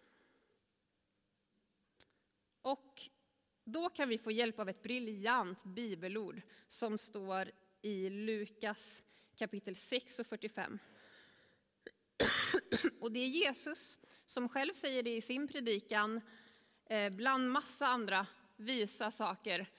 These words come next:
Bergspredikan. Läs den, den är otrolig. Och där säger han bland annat: "Det munnen talar är hjärtat fullt av."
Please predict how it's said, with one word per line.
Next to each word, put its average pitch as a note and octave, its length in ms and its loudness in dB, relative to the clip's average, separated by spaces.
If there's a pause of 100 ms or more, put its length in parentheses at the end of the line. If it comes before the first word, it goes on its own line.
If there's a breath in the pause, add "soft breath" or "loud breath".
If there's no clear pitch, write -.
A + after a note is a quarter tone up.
(160 loud breath)
Bergspredikan. G#3 1080 0 (500 soft breath)
Läs A#3 380 2
den, G3 200 -2
den G#3 180 -2
är F#3+ 100 -4
otrolig. G3 600 -4
Och A3 80 -2
där C#4+ 180 4
säger A#3 220 2
han G3+ 140 2
bland G3 200 2
annat: F3+ 460 -2 (220 loud breath)
"Det A#3 200 4
munnen C#4 600 0
talar F3+ 680 2
är F#3 100 0
hjärtat - 520 -6
fullt - 380 -12
av." - 240 -10